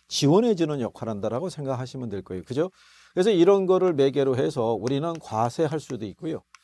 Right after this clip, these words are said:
토지 수용 등에 따라서 보상을 할 때 그 기준으로 우리가 활용한다고 보시면 되겠죠. 그 다음에 이제 경제적 기능이라고 얘기하는 것은요.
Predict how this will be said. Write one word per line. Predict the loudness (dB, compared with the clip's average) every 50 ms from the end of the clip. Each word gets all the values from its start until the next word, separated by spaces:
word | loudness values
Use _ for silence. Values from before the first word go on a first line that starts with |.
| _ _ _ _ _ _ -20 _ _ _
토지 | 2 4 6 8 6 6
수용 | 6 4 0 -2 -2 -2
등에 | -4 -4 -4 -4
따라서 | -2 -2 -2 0 0 -2 0 0 0 0 0 -2
보상을 | -2 0 0 0 -2 -4 -4 -6 -6
할 | -8 -10
때 | -6 -6 -6 -6 -6 _ _ _ _
그 | -6 -6
기준으로 | -4 -4 -2 -2 0 0 0 0 0 0
우리가 | 0 0 -2 -2 -2
활용한다고 | -4 -4 -6 -6 -6 -6 -6 -4 -4 -4 -4
보시면 | -6 -8 -10 -12 -14 -14 -12
되겠죠. | -12 -12 -14 -14 -14 -14 -14 -14 -14 _ _ _ _ _ _ _ _ _ _
그 | 2
다음에 | 4 4 4 4 2
이제 | 0 2 0 0
경제적 | 0 0 -2 -2 0 2 2 2 4 4 4 4 6 6 4 2 2 0
기능이라고 | -4 -4 -4 -2 -4 0 0 0 0 0 -2 -4
얘기하는 | -4 -4 -6 -6 -8 -10
것은요. | -12 -14 -12 -10 -8 -8 -8